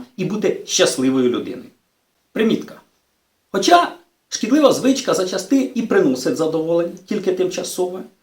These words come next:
правильна звичка дає все ж можливість тобі думати і діяти швидко, заощаджувати енергію мозку для пошуку правильної відповіді та приймати правильні рішення.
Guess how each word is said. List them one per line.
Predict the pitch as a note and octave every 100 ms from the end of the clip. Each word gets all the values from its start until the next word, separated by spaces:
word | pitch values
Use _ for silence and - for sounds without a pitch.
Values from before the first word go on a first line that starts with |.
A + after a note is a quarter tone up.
| _ _ _ _ _ _ _
правильна | G#3 C4+ D#4+ D#4 D4 C#4+ - -
звичка | - D3+ A#3+ A#3+ - C4+ D4+ - _ _ _
дає | - A3 A#3+ A#3 -
все | - D#3+
ж | -
можливість | E3+ F3 A3 - -
тобі | C#3 C#3+
думати | - F#3+ G#3+ A#3 A3
і | -
діяти | C3+ B2+ D3+ -
швидко, | - - B2 - - - -
заощаджувати | B2 G#3 G#3 - D3 C3+ B2+ - -
енергію | F3+ A3 A#3 A#3+ B3+
мозку | A#3+ A#3+ A#3 - G#3 - _
для | D#3 F#3
пошуку | G#3+ G3 - -
правильної | - F#3+ F3 E3+
відповіді | E3+ E3+ D#3 D3
та | E3
приймати | E3+ F3 A3 A3
правильні | - F3 C3+ A2+ G#2
рішення. | - - -